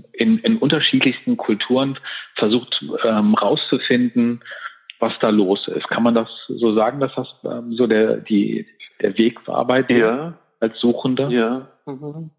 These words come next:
Speaker 2: Mhm. Also ich würde sagen, ich bin eigentlich Bewusstseinsforscher. Und, ähm,
Speaker 1: Mhm.
Speaker 2: es gibt von William James, das ist so der Vater der amerikanischen Psychologie, dieses Buch Die Vielfalt spiritueller Erfahrung. Und mich hat immer die Vielfalt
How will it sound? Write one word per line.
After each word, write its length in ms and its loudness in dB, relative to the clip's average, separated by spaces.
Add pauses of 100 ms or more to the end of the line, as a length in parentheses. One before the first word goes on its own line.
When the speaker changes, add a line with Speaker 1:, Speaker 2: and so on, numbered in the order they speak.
(600)
Speaker 2:
Mhm. 500 -4
Also 180 0
ich 120 -2
würde 140 0
sagen, 220 2
ich 160 -4
bin 160 2
eigentlich 320 0
Bewusstseinsforscher. 1080 0 (200)
Und, 440 0
ähm, 420 0 (300)
Speaker 1:
Mhm. 160 0
Speaker 2:
es 160 -10
gibt 160 -2
von 160 0
William 340 4
James, 400 2
das 160 0
ist 120 -2
so 80 0
der 140 0
Vater 340 -2
der 140 0
amerikanischen 680 -4
Psychologie, 840 0 (500)
dieses 220 0
Buch 200 0
Die 120 2
Vielfalt 580 0
spiritueller 560 -2
Erfahrung. 800 -4 (600)
Und 200 -2
mich 160 2
hat 140 0
immer 180 4
die 120 0
Vielfalt 800 0